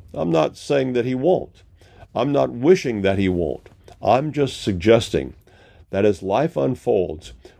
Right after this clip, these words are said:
we need to develop confidence in God's trustworthiness, in God's faithfulness, and not give in to the temptation to blame God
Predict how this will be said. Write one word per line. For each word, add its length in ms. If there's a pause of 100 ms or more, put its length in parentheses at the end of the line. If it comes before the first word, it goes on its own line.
(100)
we 240
need 220
to 80
develop 580
confidence 640
in 120
God's 340
trustworthiness, 1000 (800)
in 120
God's 320
faithfulness, 760 (500)
and 280
not 340 (1040)
give 260
in 480 (360)
to 100
the 100
temptation 920
to 100
blame 400
God 440